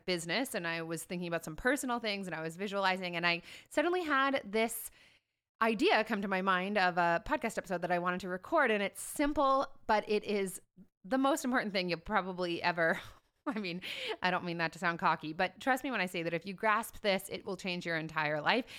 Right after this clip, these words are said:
And if this is something you've heard before and you've just let go of it, or you haven't really taken the time to process it or implement this information, it is the reason that you're not where you currently want to be. So today, I'm gonna talk to you guys about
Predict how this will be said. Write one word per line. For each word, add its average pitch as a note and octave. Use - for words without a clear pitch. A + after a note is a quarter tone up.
And F3
if F3+
this F#3+
is G3
something A3+
you've F3+
heard G3
before G3
and G3
you've E3+
just F3
let F3
go E3+
of G3+
it, G#3+
or E3+
you E3
haven't E3+
really E3
taken F3
the D#3+
time D#3+
to D#3+
process G#3+
it G3+
or E3
implement B3
this B3
information, C4
it G3+
is G#3
the F#3
reason F3+
that E3+
you're F3
not F3
where F3+
you F3+
currently F3+
want F3
to E3
be. F#3
So F#3+
today, G#3+
I'm F#3+
gonna F#3+
talk C4
to G#3+
you F3+
guys F3
about F3